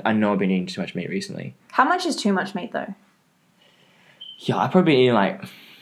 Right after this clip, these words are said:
Speaker 1: over three hundred, four hundred grams a day of meat.
Speaker 2: Okay.
Speaker 1: Because, like, it's just, I don't, I don't even cook it myself. It just gets served to me.
Speaker 2: It's just there. <laughs>
Speaker 1: Like, at, at the wedding, it was being served at, um, the buffet. It was just, like,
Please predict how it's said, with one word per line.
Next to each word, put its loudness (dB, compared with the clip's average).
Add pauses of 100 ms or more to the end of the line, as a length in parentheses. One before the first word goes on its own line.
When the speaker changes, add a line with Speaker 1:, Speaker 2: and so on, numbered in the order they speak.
(120)
Speaker 1:
over 2
three 0
hundred, -2
four -2
hundred 0
grams 2
a -10
day 0
of -2
meat. -8
Speaker 2:
Okay. -4
Speaker 1:
Because, 2
like, 2
it's -10
just, -8
I 4
don't, 2
I 2
don't 4
even 2
cook 0
it -2
myself. -4
It -8
just -6
gets -2
served 0
to -4
me. -2
Speaker 2:
It's -6
just -8
there. 0
<laughs> -10 (400)
Speaker 1:
Like, 4
at, 2
at 0
the 2
wedding, 4
it 2
was 0
being 0
served 2
at, 0
um, 2
the -2
buffet. 2
It 2
was 0
just, -8
like, -4